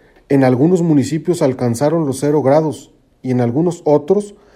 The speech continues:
por debajo de cero centígrados la mañana de ayer, lo que provocó que en estas zonas se presentara la escarcha de hielo en municipios como Matamoros, Nuevo Laredo, Reynosa, San Fernando,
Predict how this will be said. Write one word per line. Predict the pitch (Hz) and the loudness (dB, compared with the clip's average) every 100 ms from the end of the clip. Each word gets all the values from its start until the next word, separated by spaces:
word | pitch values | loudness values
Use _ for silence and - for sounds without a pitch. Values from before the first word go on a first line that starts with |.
| - _ | -20 _
por | 139 123 | 0 2
debajo | 127 123 170 - 180 | 4 4 4 4 2
de | 147 | 2
cero | - 165 180 | 2 2 2
centígrados | 165 123 120 175 160 160 143 | 0 -4 -2 0 2 0 0
la | 143 | -2
mañana | 120 120 135 143 | 0 0 0 0
de | 127 | 0
ayer, | 110 101 107 104 _ _ _ _ _ _ _ - | -4 -4 -6 -8 _ _ _ _ _ _ _ -4
lo | 143 143 | -4 -2
que | 139 | -2
provocó | 139 135 135 - 170 | 2 2 0 0 0
que | 175 | 2
en | 170 | 0
estas | 170 165 156 | 0 0 -2
zonas | - 160 196 202 - _ _ _ - | 0 0 0 -4 -10 _ _ _ -6
se | - | -2
presentara | - 135 139 127 139 180 185 | 0 0 0 0 2 4 2
la | |
escarcha | 139 - 156 151 147 | 0 0 -2 0 -2
de | 120 | 0
hielo | 113 147 160 123 - _ _ - | 0 0 0 -6 -12 _ _ 0
en | 151 | 2
municipios | 156 151 147 180 196 - | 2 2 0 0 0 0
como | 151 135 | -2 0
Matamoros, | 123 120 117 139 156 - - _ _ _ _ _ - | -2 -2 0 0 0 -4 -14 _ _ _ _ _ -6
Nuevo | 127 117 | -2 0
Laredo, | 113 110 143 135 107 - _ _ _ _ - | 0 2 2 2 -4 -14 _ _ _ _ -6
Reynosa, | 127 120 117 143 147 117 101 _ _ _ | -2 0 2 0 0 -8 -12 _ _ _
San | - 120 | -4 -4
Fernando, | 123 110 123 143 135 107 | -2 -2 0 0 -2 -8